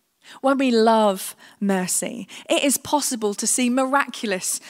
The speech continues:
transformation on nation-changing, system-shifting scales. But that comes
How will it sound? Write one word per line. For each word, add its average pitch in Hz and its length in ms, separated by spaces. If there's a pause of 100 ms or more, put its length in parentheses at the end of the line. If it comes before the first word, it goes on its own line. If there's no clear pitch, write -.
(100)
transformation 208 760
on 247 280
nation-changing, 226 1200
system-shifting 220 1400 (180)
scales. - 800 (1300)
But 214 80
that 220 160
comes 208 480